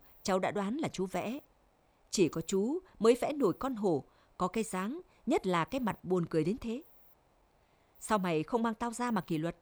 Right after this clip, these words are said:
Có gì mà kỷ luật? Đây là một câu chuyện vui thôi mà. Chú đã gợi ý cho ban chỉ huy tiểu đoàn nhắc nhở bộ đội đừng lơ là cảnh giác. Lơi lỏng ý chí chiến đấu thì có. Vậy thì biểu dương tao chứ?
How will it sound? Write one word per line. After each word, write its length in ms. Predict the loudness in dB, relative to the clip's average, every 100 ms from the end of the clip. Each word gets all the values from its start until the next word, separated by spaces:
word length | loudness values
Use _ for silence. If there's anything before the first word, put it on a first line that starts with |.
| _ _ _ _ _ _ -20 -20 -20 _ _ -4
Có 180 | -2 0
gì 160 | 2
mà 100 | 0
kỷ 200 | -2 -6
luật? 220 | -6 -8 -10 _ _ _ _ _ -6
Đây 180 | 0 2
là 100 | 2
một 200 | 0 0
câu 100 | -2
chuyện 220 | 0 -2
vui 200 | -2 -6
thôi 120 | -4
mà. 260 | -4 -4 -6 -10 -20 _ _ _ _ _ _ -4
Chú 180 | 0 0
đã 140 | 0
gợi 140 | 0 0
ý 200 | 0 -2 -2
cho 100 | -2
ban 160 | -4
chỉ 140 | -4 -4
huy 160 | -4
tiểu 200 | -2 -2
đoàn 240 | -2 -4 -6 _ _
nhắc 220 | -4 -2 0
nhở 200 | 2 4
bộ 160 | 2
đội 220 | 2 2 -2 _ _
đừng 340 | 2 4 4 2
lơ 160 | 2
là 180 | 2 0
cảnh 220 | -2 -8
giác. 260 | -6 -6 -8 _ _ _ -20 -20 _ 2
Lơi 200 | 6 6
lỏng 220 | 6 -2
ý 160 | -2 -2
chí 180 | -2 -2
chiến 160 | -2
đấu 140 | -2 -2
thì 140 | -4
có. 340 | -4 -8 -8 -14 _ _ _ -20 -20 -20 _ _ _ _ _ _ _ _ -4
Vậy 140 | 0
thì 320 | 0 0 -2 -2
biểu 220 | 0 0
dương 220 | 2 0 0
tao 160 | -4
chứ? 220 | -6 -8